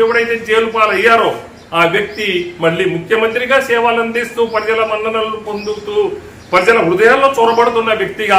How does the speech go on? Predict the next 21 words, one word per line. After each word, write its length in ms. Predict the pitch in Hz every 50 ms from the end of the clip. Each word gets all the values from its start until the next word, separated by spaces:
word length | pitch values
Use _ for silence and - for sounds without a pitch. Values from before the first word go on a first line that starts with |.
| 185 185 180
మారటం 400 | 170 175 185 185 180 180 175 175 175 175 175 - - - 175
ఇది 140 | 175 190 196 185 175 175 156 139
యాదృచ్ఛికం 760 | 151 165 202 - 202 214 277 262 - - - - 247 254 262 254 -
చెప్పలేము, 480 | 254 254 - 294 285 277 262 247 - - - - - - - 175
ఇది 120 | 175 196 185 - 185
కర్మఫలం. 540 | 170 175 196 214 220 - 202 208 208 180 143 135 123 - - - 170
అంటే 160 | 175 - 254 247 208 208
ఎవరు 160 | 208 233 247 226 196
మంచి 200 | 190 175 170 233 226
పనులు 200 | 226 233 233 233 220
చేస్తే 220 | 233 240 233 269 277 - 185
భవిష్యత్తులో 420 | 196 220 220 220 226 233 254 262 233
అతనికి 260 | 214 - 226 233 247 240 202
మంచి 180 | 190 175 220 226 220
జరుగుతుందని 520 | 226 220 226 226 208 226 220 226 226 226 - 180
చెప్పడానికి 460 | 175 - - 214 214 226 226 254 254 269
ఇది 80 | 240 - - - -
చక్కటి 280 | 226 226 233 254 254 233 208
ఉదాహరణ. 360 | 214 214 202 190 185 180 180 190 202 180 147 - - - - - - - - - - - - 143
కాబట్టి 280 | 151 165 165 - 202 180
మిత్రులారా, 460 | 180 170 180 190 190 196 196 208 233